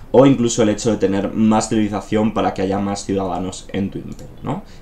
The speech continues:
Cosas muy, muy tochas que podéis ir, eh, mirando siempre. De todos modos, como digo, la influencia política al principio acumulad la saco, cambiad de religión, es lo prioritario que tenéis que hacer, es la prioridad número uno.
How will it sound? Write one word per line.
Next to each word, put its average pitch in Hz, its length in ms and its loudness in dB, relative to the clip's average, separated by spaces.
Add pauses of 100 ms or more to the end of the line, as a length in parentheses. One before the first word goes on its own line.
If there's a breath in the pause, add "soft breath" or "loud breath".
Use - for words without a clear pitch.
Cosas 113 280 0
muy, 120 220 6
muy 107 160 6
tochas 110 380 0
que - 80 -2
podéis 98 540 0
ir, 107 320 2 (100)
eh, 95 260 0
mirando 104 560 2 (300 loud breath)
siempre. 82 480 -2 (320 loud breath)
De 107 80 0
todos 156 200 8
modos, 143 300 4
como 104 220 0
digo, 113 180 4
la 110 80 6
influencia 104 420 -2
política 101 360 -2
al 101 100 0
principio 95 380 -4
acumulad 95 420 -4
la 98 140 -4
saco, 107 340 0
cambiad 101 300 -2
de 110 100 -4
religión, 101 540 2
es 101 100 -4
lo 98 80 0
prioritario 95 540 -2
que 98 80 -10
tenéis 90 320 -8
que - 80 -8
hacer, 120 280 4
es 107 140 2
la 98 120 -6
prioridad 98 320 -6
número 95 300 -4
uno. 120 300 0